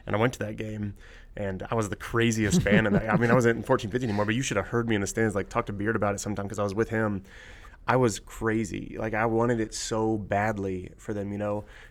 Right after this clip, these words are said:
And so I think the memories are that, is what D P said. You build these relationships with people, and you care about them, and you see that they, you know, the mission is to help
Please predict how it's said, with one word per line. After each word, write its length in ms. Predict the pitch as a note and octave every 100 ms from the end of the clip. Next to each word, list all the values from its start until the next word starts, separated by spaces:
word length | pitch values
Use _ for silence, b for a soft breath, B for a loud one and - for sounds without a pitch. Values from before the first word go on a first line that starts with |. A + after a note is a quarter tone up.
| b
And 160 | G#2
so 120 | - A2+
I 20 |
think 220 | F#3 A#2+
the 80 | A2
memories 500 | A#2+ E3 D3 G#2+ F#2 -
are 180 | G#2+ G2
that, 220 | - -
is 200 | A2 G2
what 160 | G#2
D 100 | G2+
P 160 | G2 G2+
said. 240 | - G2
You 80 | F#2+
build 320 | F#2+ G#2+ B2+
these 180 | A#2+ G2+
relationships 840 | G2+ G2 G2+ - F#2+ - G#2 - -
with 420 | A2 G#2+ - -
people, 380 | A2+ A2 G#2 G2+
and 100 | G#2
you 80 |
care 320 | G2 - A2 G#2+
about 300 | F#2+ - -
them, 180 | F#2+
and 140 | - A#2+
you 100 | A2+
see 340 | - A2+ A2+
that 180 | A2 G#2+
they, 320 | G#2+ G#2 G#2 - b b b b b b - - - - -
you 80 | A2+
know, 220 | G2+ - - - - -
the 160 | G#2+
mission 320 | G#2+ C3+ C3+ A2+
is 180 | G#2+ F#2
to 160 | - -
help 340 | - A2+ -